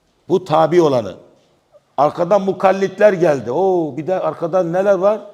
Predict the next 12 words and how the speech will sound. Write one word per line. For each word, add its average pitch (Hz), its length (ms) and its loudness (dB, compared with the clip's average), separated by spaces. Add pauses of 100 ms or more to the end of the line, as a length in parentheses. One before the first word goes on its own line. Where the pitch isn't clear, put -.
(100)
Taban. 139 440 2 (1300)
Bunu 165 200 -6
taklit 170 400 -2
edenler. 131 600 0 (1120)
O 147 160 0
kavlin 143 420 2
hıfzı 131 320 -2
için, 139 460 -4 (1400)
yazmayı 95 560 -4
korumak 85 420 -10
için 80 260 -12
mesela, 76 500 -14